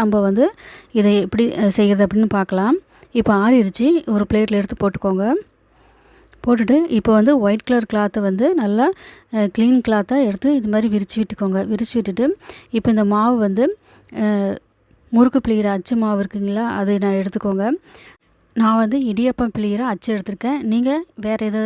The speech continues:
எதுல கூட செய்யலாம். நான் வந்து இன்னைக்கு இதுல செய்றேன். இப்போ இதை வந்து எடுத்து வச்சுட்டு மாவை வந்து உருட்டி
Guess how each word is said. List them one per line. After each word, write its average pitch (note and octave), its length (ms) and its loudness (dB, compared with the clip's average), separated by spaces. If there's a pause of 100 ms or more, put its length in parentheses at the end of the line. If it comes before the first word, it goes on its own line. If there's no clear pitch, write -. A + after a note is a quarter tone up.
(360)
எதுல G#3+ 260 -2
கூட A3+ 120 -2
செய்யலாம். A3 460 -4
நான் G#3 120 -2
வந்து G#3+ 180 -2
இன்னைக்கு G3+ 280 -4
இதுல G3+ 180 -4 (100)
செய்றேன். G3+ 320 -6 (720)
இப்போ C#4 160 0 (120)
இதை A3 200 -2
வந்து G#3+ 160 -4 (1300)
எடுத்து A3 360 -4
வச்சுட்டு A3 300 -4 (160)
மாவை G#3+ 380 0
வந்து B3 300 -2
உருட்டி G#3+ 300 -4